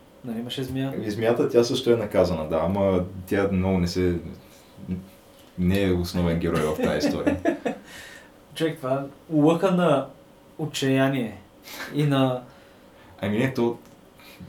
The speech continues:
Speaker 2: то това движение на практика е вече, кажи речи, мъртво. И
Speaker 1: Е, спряха фондовете от Сорос.
Speaker 2: Не, то остави фондове от Сорос, ама по-скоро на всички спря да им пука.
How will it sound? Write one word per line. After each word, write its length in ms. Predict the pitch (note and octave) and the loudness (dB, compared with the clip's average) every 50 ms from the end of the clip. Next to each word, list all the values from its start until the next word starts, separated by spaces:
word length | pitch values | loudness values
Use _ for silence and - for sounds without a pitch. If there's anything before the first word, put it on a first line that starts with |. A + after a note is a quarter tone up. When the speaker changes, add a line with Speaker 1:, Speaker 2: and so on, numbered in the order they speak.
| - - - | -20 -12 -6
Speaker 2:
то 140 | - G2 F#2 | -4 -4 -4
това 180 | - G2 G#2 - | 0 0 0 0
движение 580 | G#2 G#2+ F#2 F#2 G#2 G#2 G2+ G#2 G#2+ G#2+ G#2+ G#2+ - | 0 -2 -2 -2 -2 -2 -2 -2 -2 -2 -4 -4 -6
на 200 | G#2 G2+ G2 F#2+ | -6 -6 -6 -4
практика 480 | - G2+ G2+ G2+ - - F2 - G#2 G#2 G2+ | -2 -4 -4 -4 -4 -10 -10 -8 -6 -4 -2
е 140 | G2+ G2+ | -2 -4
вече, 420 | G2 G2 G2+ G2 - - G2 F#2 F#2 - - - | -4 -4 -6 -6 -4 -4 -6 -6 -6 -10 -18 -10
кажи 260 | - F#2+ F2+ F#2+ G2+ F#2 | -8 -6 -6 -4 -4 -6
речи, 200 | F2+ - G2+ F#2+ | -6 -4 -4 -2
мъртво. 440 | F2+ F2 F2 F2 - - - - F2+ - - - - - - - - - - - - - - - - - | 0 0 -2 -2 -4 -8 -12 -12 -12 -14 -18 -20 -20 -20 -20 -20 -20 -20 -20 -20 -20 -20 -20 -20 -8 -4
И 440 | F#2+ F#2+ F#2+ F#2 F#2 F#2 F#2 F#2 F#2 | 0 2 2 2 2 2 2 4 6
Speaker 1:
Е, 200 | E3+ D#3+ D3+ D3+ | 6 6 6 4
спряха 440 | - - - D3+ D3 C#3+ C#3+ D3+ D3 | 2 0 4 4 4 4 4 0 -2
фондовете 560 | - D#3+ D#3 D#3 D#3 D#3 D#3 D#3 D3+ D3+ D3+ D3+ D3+ D3+ D3+ D3+ D3 D3 D3 | 0 0 0 2 4 2 2 2 2 2 2 2 4 2 2 4 4 4 4
от 220 | D3 D3 D3 D3 - | 4 2 0 -2 -2
Сорос. 400 | D#3 D3 C#3 A#2 - - - - - - - - - - - A2+ | 0 0 0 -2 -6 -12 -16 -18 -20 -20 -20 -20 -20 -14 -8 -6
Speaker 2:
Не, 360 | A2+ B2 C#3+ D3+ A2+ F2+ F2+ | -4 -2 0 0 0 0 2
то 240 | A2+ A2+ A2 A2 A2 | 2 2 2 2 2
остави 340 | G#2 - - A2+ A2+ A#2 | 0 -2 -2 -2 -2 -2
фондове 400 | A2 - A2+ A2 A2 G#2 G2 G2 | -2 -4 -4 -4 -4 -2 -2 -2
от 140 | F#2+ F2+ - | -2 -2 0
Сорос, 320 | - A2 G#2 G#2 - - G#2 | -2 -2 -2 -2 -2 -4 -4
ама 320 | G2+ G2 G2 F#2+ F#2 F2+ - - - - - - - - - | -2 0 0 0 0 -2 -4 -10 -20 -20 -20 -20 -20 -14 -6
по-скоро 640 | - G2+ - - - G#2 G2+ G2 G2+ F#2+ F#2+ F#2 F2 F2+ - - - - - | -6 -6 -6 -4 -2 -2 0 2 2 2 2 2 0 -2 -8 -16 -20 -6 -2
на 100 | F#2 F2 | -2 -2
всички 260 | F2 - F#2 - - | -2 -2 -6 -8 -8
спря 200 | F2+ - F2+ F2+ | -6 -4 -2 0
да 80 | F2+ F2 | 0 0
им 100 | E2 E2+ | 0 -2
пука. 280 | - F2+ E2+ - E2+ | -4 -6 -6 -6 -6